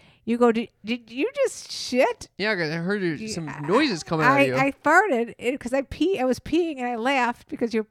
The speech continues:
Speaker 1: peeing so long. I farted and you asked me if I just shit,
Speaker 2: <laughs>
Speaker 1: and that made me laugh even harder. So I'm g-, literally, uh, in my sandals, the only shoes that I <laughs> brought, I peed on.
Speaker 2: Ew, disgusting.
Speaker 1: All right, but anyway, I didn't.
Speaker 2: And then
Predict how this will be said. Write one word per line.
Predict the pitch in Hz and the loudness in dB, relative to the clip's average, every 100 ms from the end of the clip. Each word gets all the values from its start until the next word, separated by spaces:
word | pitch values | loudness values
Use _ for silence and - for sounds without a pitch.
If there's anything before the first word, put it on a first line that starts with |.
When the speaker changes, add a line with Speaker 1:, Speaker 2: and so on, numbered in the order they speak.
| _ | _
Speaker 1:
peeing | - 294 277 269 | -8 -4 -4 -2
so | 233 | -2
long. | 214 202 202 208 | 0 -2 -4 -4
I | 190 | -4
farted | - 240 240 247 | 0 2 2 -2
and | 226 | -2
you | 254 | 0
asked | 254 233 | 0 -2
me | 226 | -6
if | 208 | -4
I | 202 | -4
just | 190 180 | -4 -8
shit, | - 269 247 202 - | -6 -2 0 0 -2
Speaker 2:
<laughs> | - - | -4 -10
Speaker 1:
and | 208 | 0
that | 240 | 0
made | 240 247 | 2 0
me | 233 | 0
laugh | 226 226 | 0 0
even | 226 202 202 | 0 -2 -2
harder. | 240 240 233 151 - 202 202 - | 2 2 2 -2 -6 -4 -2 2
So | |
I'm | 247 226 226 | 4 4 2
g-, | 226 | -6
literally, | 208 269 285 277 | 0 2 2 0
uh, | 226 233 - | -4 -6 -4
in | 262 | -4
my | 262 | -4
sandals, | 302 262 254 220 175 226 - - - | -4 -4 -4 -4 -2 -4 -8 -20 -8
the | 202 | -4
only | 214 226 | -2 -2
shoes | - 262 | -4 -4
that | 277 226 | 0 2
I | 240 | 6
<laughs> | |
brought, | 254 247 302 277 | 8 10 8 6
I | 202 226 | -2 -4
peed | - 339 359 208 | 0 2 4 2
on. | 175 165 | 0 -2
Speaker 2:
Ew, | 214 247 196 156 | -4 -2 -2 -4
disgusting. | 202 - - - 277 - - 175 | -6 -4 -8 -4 -2 -2 0 2
Speaker 1:
All | 269 247 | 4 4
right, | 202 185 | 4 2
but | 214 226 | 2 2
anyway, | 269 240 214 | 2 2 2
I | 208 | 2
didn't. | 208 262 | 0 2
Speaker 2:
And | 330 269 | 0 -2
then | 185 156 | -10 -20